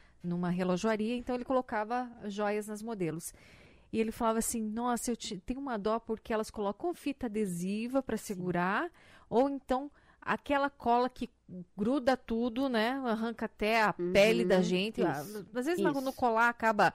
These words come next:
Speaker 2: Pode dar alergia, é
Speaker 1: borrando
Speaker 2: complicado.
Speaker 1: ali o dedo, e aí pra tirar com acetona, quando consegue tirar com acetona,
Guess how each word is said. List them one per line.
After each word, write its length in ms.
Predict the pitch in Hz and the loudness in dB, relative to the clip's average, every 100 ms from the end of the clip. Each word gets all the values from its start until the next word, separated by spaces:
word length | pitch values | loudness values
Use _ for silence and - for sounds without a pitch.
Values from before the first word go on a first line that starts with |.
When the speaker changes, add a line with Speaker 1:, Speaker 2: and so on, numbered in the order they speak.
| - | -2
Speaker 2:
Pode 220 | 170 175 | -10 -6
dar 100 | 175 | -4
alergia, 560 | 170 165 180 185 175 175 | -2 -2 -2 -2 -2 -2
é 140 | 170 180 | -4 4
Speaker 1:
borrando 280 | 220 185 | 6 6
Speaker 2:
complicado. 260 | 180 220 226 | 4 0 2
Speaker 1:
ali 160 | 214 214 | 2 2
o 40 | |
dedo, 640 | 185 185 208 247 208 214 208 | 4 4 6 4 0 2 4
e 40 | |
aí 160 | 208 226 | 4 2
pra 180 | 247 233 | -2 -6
tirar 500 | - 226 214 226 226 | -4 2 4 4 2
com 160 | - | -4
acetona, 920 | 220 - 220 _ 208 214 226 226 220 - - - - _ - | -6 -6 -10 _ -6 -4 -4 -2 -2 -4 -14 -20 -20 _ -4
quando 340 | 247 285 226 | 0 0 -2
consegue 540 | - 170 - 170 180 | -4 -4 -4 -6 -6
tirar 260 | 156 - 165 | -6 -2 -2
com 120 | 156 | -2
acetona, 680 | 151 147 - 202 226 226 220 | -8 -10 -6 -4 -2 -4 -8